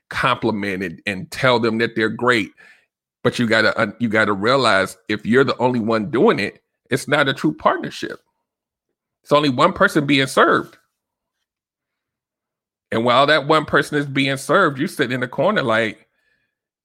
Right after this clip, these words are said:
uh, "Do they even appreciate that I'm even here?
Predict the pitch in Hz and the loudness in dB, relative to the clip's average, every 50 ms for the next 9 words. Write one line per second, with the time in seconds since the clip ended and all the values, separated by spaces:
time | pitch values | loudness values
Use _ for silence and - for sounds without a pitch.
0 | _ - - 113 107 113 120 117 113 120 135 170 208 175 143 110 92 - - - | _ -6 -4 -4 -4 -4 -6 -6 -4 -2 -2 -4 -4 -6 -8 -8 -10 -10 -8 -8
1 | 139 147 - 147 147 151 156 160 165 - _ _ - 98 107 120 127 131 135 139 | -8 -8 -6 -6 -6 -6 -6 -8 -10 -14 _ _ -8 -6 -2 -2 -2 -2 -2 -4
2 | 135 98 104 127 147 190 220 262 | -6 -6 -6 -4 -4 -2 -2 -4